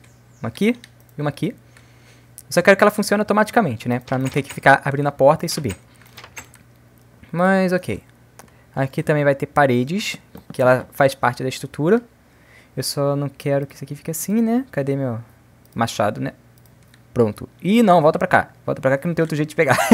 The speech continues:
<laughs> Eu tenho que tomar muito cuidado com essa varinha aqui, porque eu não sei como recuperar ela caso eu morra e perca ela, entendeu? Então, ela é uma coisa de muito cuidado. Ok, agora aqui em cima. Aqui vai ter a parte do segundo andar. Vocês já pararam, cara?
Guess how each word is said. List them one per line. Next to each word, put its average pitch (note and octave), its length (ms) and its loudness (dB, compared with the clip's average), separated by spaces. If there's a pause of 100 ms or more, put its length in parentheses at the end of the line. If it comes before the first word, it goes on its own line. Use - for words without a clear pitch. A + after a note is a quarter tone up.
(160)
<laughs> C#4 360 -2
Eu C#3 60 0
tenho C#3 100 6
que - 60 -8
tomar D#3+ 140 10
muito F3+ 180 2
cuidado F3+ 200 4
com F3+ 80 4
essa F3 200 4
varinha D#3 360 6
aqui, D3+ 160 -4
porque C#3+ 320 -4 (220)
eu D3+ 100 -2
não E3 140 0
sei E3 160 -2
como E3 200 0
recuperar D#3 380 6
ela C3 200 6
caso C3+ 300 2
eu D3+ 100 0
morra C#3 320 0
e D3+ 60 -2
perca D3 300 -2
ela, G#2 200 2
entendeu? A#2 320 -2
Então, B2+ 340 -4 (680)
ela C#3+ 460 4
é D3 60 -6
uma C3+ 100 0
coisa C#3 260 -4
de C#3 140 -8
muito C#3 300 -4
cuidado. A#2 400 -2 (1120)
Ok, C3 340 -4
agora D3 260 -2
aqui F3+ 340 -6
em G3 80 0
cima. A#2 600 -4
Aqui D#3+ 440 -4
vai D#3+ 100 4
ter D#3 160 -2
a D3 240 0
parte C#3+ 240 -2
do D#3 80 -8
segundo E3+ 220 -4
andar. D3+ 160 2
Vocês A#3 160 0
já B3 80 6
pararam, F3 360 8
cara? G#2+ 300 0